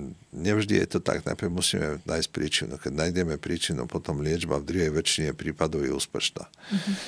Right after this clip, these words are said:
Speaker 1: Samozrejme, môžu byť až tak ťažké degeneratívne zmeny, že jednoducho, mm, musí byť aj kooperácia medzi intervenčnou algeziológiou a klasickou algeziológiou,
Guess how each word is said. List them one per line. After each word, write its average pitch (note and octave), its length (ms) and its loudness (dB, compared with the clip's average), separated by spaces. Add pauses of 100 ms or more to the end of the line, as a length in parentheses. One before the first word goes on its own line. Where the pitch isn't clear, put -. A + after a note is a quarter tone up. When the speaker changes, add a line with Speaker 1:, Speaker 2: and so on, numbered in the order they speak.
Speaker 1:
Samozrejme, E2+ 540 0
môžu D#2+ 260 0
byť - 240 -4
až - 240 -4
tak G2+ 240 2
ťažké D2+ 400 0
degeneratívne D2+ 640 -2
zmeny, D2 400 -4
že D2+ 240 -2
jednoducho, D#2 640 -2 (300)
mm, D#2 640 -8 (200)
musí G#2+ 340 2
byť D#2+ 340 0 (600)
aj - 320 0
kooperácia D2+ 840 2
medzi D2+ 440 -2 (260)
intervenčnou E2+ 720 0
algeziológiou F2+ 880 2
a - 140 -14
klasickou - 560 0
algeziológiou, E2 960 2